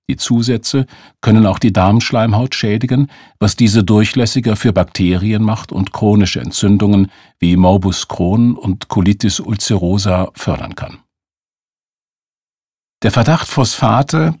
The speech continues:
könnten bei Verhaltensstörungen und Lernschwächen, zum Beispiel dem Aufmerksamkeitsdefizit-Hyperaktivitätssyndrom, kurz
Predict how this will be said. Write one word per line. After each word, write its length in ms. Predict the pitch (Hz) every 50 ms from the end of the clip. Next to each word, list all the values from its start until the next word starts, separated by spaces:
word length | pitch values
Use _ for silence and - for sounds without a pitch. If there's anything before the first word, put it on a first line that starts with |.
| _ -
könnten 360 | - 113 117 240 - - 113
bei 120 | 98 107 104
Verhaltensstörungen 1200 | - - 104 87 98 113 127 - - 143 139 - - - 127 120 110 101 117 113 107 104 104 98
und 260 | - - 113 101 -
Lernschwächen, 840 | 104 95 90 90 101 127 139 - - 135 131 - - 156 151 156 156 - _ _ _ _ -
zum 140 | - - 82
Beispiel 340 | 82 80 - - - 80
dem 180 | 71 71 71 69
Aufmerksamkeitsdefizit-Hyperaktivitätssyndrom, 2750 | - 113 113 107 - - 104 98 - - 107 98 98 - 85 87 - - - 104 95 - - 104 - - - 92 82 - - 117 117 120 123 - - - - 110 78 85 87 - 104 101 98 - - 120 113 98 95 92 90 87 -
kurz 400 | - - 90 85 - - - -